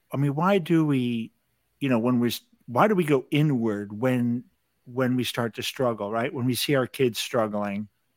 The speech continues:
and then that makes you struggle. And then, you know, sometimes between you and your spouse or your partner,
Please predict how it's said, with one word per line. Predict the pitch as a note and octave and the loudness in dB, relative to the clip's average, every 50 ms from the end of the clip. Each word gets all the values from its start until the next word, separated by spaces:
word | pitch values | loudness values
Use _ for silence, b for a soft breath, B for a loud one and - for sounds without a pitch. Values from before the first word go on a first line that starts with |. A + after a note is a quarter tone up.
| _ _ _ _ _ _ _ _ _ _ _ _ _ - - - | _ _ _ _ _ _ _ _ _ _ _ _ _ -20 -10 -4
and | - C3+ C3 B2+ | 0 2 2 4
then | B2 A#2+ | 4 4
that | B2+ C3 C3 A2+ | 4 4 4 2
makes | B2+ C3 B2+ A#2 - - - | 2 2 0 0 -2 -2 0
you | C3+ B2 | 2 2
struggle. | A2+ - - - A#2+ G#2+ A2 G#2+ A#2 A#2+ A#2 A2+ A2 | 2 0 0 2 2 2 2 2 0 0 0 0 0
And | G#2+ A2 A#2 | 0 0 0
then, | B2 B2 B2 | 0 0 0
you | B2+ B2 | 2 2
know, | A#2 G#2+ | 0 0
sometimes | - - C3+ B2 - C3 A#2+ A2+ G2+ | 0 0 -2 0 0 0 0 0 0
between | G#2+ A#2 - - C3+ B2+ B2 | -2 -4 -4 -2 0 0 2
you | B2+ C3 C3 | 2 2 2
and | B2 A#2+ A#2 | 2 2 2
your | A2+ A2+ | 2 0
spouse | - - - - - C#3+ C3 B2+ B2+ B2+ - - | -2 -4 -4 -2 0 2 2 2 2 0 -2 -2
or | A2 | -4
your | G2+ - | -4 -4
partner, | - - C#3 B2 B2+ B2+ A#2+ A#2+ A#2+ A#2+ A#2 | -4 -2 -2 -2 -2 0 0 0 0 0 -2